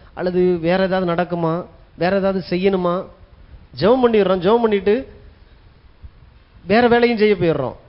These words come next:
அதை நிறைவேற்றுறதுக்கு நம்மளாவும் வேலை செய்ய ஆரம்பிச்சிடுறோம். விசுவாசமுள்ள ஜெபம் தான்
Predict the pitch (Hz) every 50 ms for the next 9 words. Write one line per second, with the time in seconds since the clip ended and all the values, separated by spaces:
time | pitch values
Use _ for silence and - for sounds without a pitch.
0 | - - - - - 160 160 170 165 175 190 233 233 226 185 185 208 196 190 220
1 | 262 226 202 214 233 240 240 240 233 226 240 285 311 - - - - - 165 202
2 | 226 240 160 196 233 202 185 202 208 185 - 185 165 147 139 104 76 - - -
3 | - - _ - - - - - - - - _ _ - - _ - - _ -
4 | _ _ - _ - - - - _ - - - 127 - - 156 160 160 - -
5 | 160 160 160 165 185 185 160 147 160 156 160 151 143 147 147 165 170